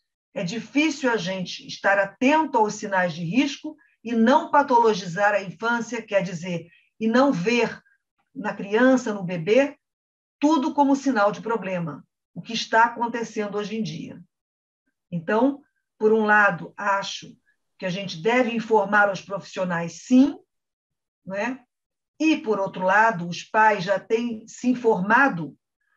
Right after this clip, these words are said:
né, na internet, mas lembrando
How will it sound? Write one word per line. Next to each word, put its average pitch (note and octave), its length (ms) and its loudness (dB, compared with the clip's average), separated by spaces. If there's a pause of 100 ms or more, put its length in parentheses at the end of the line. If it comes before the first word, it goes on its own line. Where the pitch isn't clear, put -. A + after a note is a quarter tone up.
(340)
né, G3 200 -4
na F#3 260 -8
internet, G3+ 840 -2 (1400)
mas A#3 640 0 (320)
lembrando B3 800 2